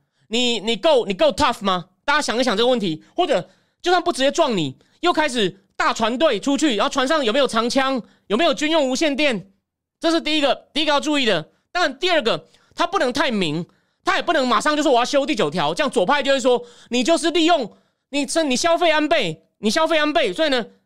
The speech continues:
这个可能要等参议院选完，等过，可能要，就说可能也要靠中共做球了啦。中共，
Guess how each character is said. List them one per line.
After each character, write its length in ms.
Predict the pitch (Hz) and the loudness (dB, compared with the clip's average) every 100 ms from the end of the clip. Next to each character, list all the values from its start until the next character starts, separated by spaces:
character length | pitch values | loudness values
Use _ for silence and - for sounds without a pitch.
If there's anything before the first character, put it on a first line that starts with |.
| _ | _
这 80 | 339 | -4
个 180 | 330 285 | -2 -2
可 120 | 202 | 0
能 80 | 254 | 0
要 40 | |
等 300 | 330 208 185 | 0 -2 -4
参 220 | - 302 | -2 -2
议 20 | 320 | 2
院 160 | 311 | 0
选 180 | - 202 | 0 0
完， 320 | 175 165 185 - _ _ _ _ _ | 0 0 -4 -10 _ _ _ _ _
等 240 | 254 202 185 | -4 -2 -2
过， 340 | 311 285 - _ _ | 0 0 -2 _ _
可 120 | - 277 | -2 0
能 100 | 302 | 2
要， 100 | 339 | 0
就 240 | - 349 | 0 0
说 240 | 349 349 _ _ - | 0 0 _ _ -2
可 100 | 254 | 0
能 80 | |
也 60 | 294 | 2
要 100 | 277 | 2
靠 160 | 302 320 | 2 2
中 140 | 320 | 2
共 100 | 320 | 2
做 180 | 330 294 | 2 2
球 220 | - 196 | 2 2
了 100 | 226 | 2
啦。 220 | 185 139 _ _ _ | 0 -4 _ _ _
中 160 | - 330 | 0 2
共， 180 | 359 | 2